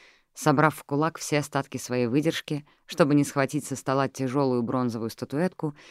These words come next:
и не запустить ею в его красивую самодовольную рожу.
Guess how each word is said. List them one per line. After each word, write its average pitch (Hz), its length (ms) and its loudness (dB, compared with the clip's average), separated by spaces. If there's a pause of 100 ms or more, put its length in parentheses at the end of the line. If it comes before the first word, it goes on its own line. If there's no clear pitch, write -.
(140)
и 175 80 4
не 180 100 10
запустить 143 540 -2
ею 135 360 6
в 113 40 -4
его 117 240 -2
красивую 135 560 -2
самодовольную 117 680 -2
рожу. 107 320 -10